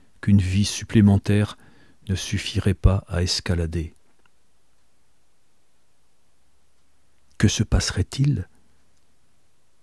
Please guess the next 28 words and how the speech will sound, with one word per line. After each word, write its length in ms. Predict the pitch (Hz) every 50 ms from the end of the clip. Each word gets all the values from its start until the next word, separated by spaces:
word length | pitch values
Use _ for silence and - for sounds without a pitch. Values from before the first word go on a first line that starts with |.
| - - -
quand 220 | - 101 98 -
il 140 | - 110 101 -
réaliserait 720 | - - - 110 113 107 107 110 104 92 - - 104 101
vraiment 460 | 90 - 87 131 139 139 135 120 98
que 120 | - - 101
les 120 | 98 104
deux 160 | 98 131 160
cadavres 460 | - - 139 120 123 113 98 87 -
allongés 400 | 110 110 117 120 113 - - 120
dans 120 | 104 104 95
la 80 | 98
maison 320 | 98 104 107 98 95 117 107
d'Abel 400 | 98 101 95 104 135 143 143 139 - - - - - -
étaient 300 | 113 - - 120 - -
ceux 320 | - - - - 151 139 117
de 100 | 104 95
son 240 | - - - 95
propre 440 | - - - - 131 - - - 113
père 440 | 98 - - 110 117 127 135 - - - - - - - -
et 80 | 98 95
de 100 | 101 95
son 280 | - - - 110 107
demi-frère ? 800 | 101 104 101 104 107 98 - - - 87 82 80 - - - - - - - - - - - - - - - - - - - - - - - - - - - - - - - - - - - - - - - - - - - - - - - - - - - - - - - - -
La 100 | - 95
seule 300 | - - - - 143 135
chose 360 | 117 - - 156 151 123 - -
qu'il 200 | - - 110 101
sentait, 520 | - - - 113 113 - - 160 170